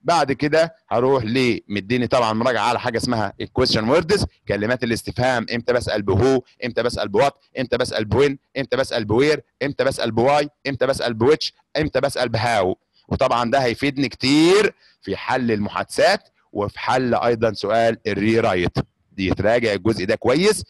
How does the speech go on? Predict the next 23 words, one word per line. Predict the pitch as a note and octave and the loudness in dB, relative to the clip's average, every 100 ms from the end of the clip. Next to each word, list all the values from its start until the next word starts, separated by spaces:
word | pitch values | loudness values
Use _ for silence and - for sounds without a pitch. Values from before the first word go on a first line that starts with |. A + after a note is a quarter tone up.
| - _ | -20 _
بعد | D3 C3+ B2 | 0 0 0
كده | C#3 B2+ | -2 -2
المفروض | A2+ G2+ B2+ A#2 | -2 -2 -2 0
عندي | G#2 A#2+ G2 | -2 -2 -2
exercise | - - B2+ C#3+ F#2 | -4 -4 0 0 0
صغير | F#2+ A#2+ A#2 | 0 2 0
كده | E3+ F3+ G3 - _ - | 0 0 0 -4 _ -8
اللي | G2 | 0
هو | A2+ A2 | 2 2
بيجز، | A2+ A#2+ A#2+ G#2+ G2+ A2+ _ _ _ _ | 2 0 0 -2 0 -2 _ _ _ _
آه، | F#2 G2+ G2+ G#2 - | -4 0 2 0 -2
سفن | - A2+ A#2 | -4 0 0
وإيت، | A#2 - F#2 F#2 - - - | 0 0 -4 -4 -6 -6 -2
ده | A2+ | -2
اخرنا | A2+ A2 F2+ F2 - | 0 -2 -4 -8 -10
سفن | - G#2+ A2+ G#2 | -8 -4 -2 -2
وإيت، | G#2 A2 B2+ D#3 _ _ - | -4 -4 -4 -6 _ _ -10
معايا | F#2 A2+ | -4 -2
الاكسرسايز | G#2+ G#2 G#2 B2 A2 G2 | -2 -2 -2 0 0 2
ده | C#3 E3 _ - | 0 0 _ -10
هحله، | F#2 G2+ A#2 A2+ A2+ A2 _ _ _ - | -8 -2 0 2 2 0 _ _ _ -6
آه، | G2 G2 - | -2 -2 -2
على | G2+ A2 A2 | -2 0 0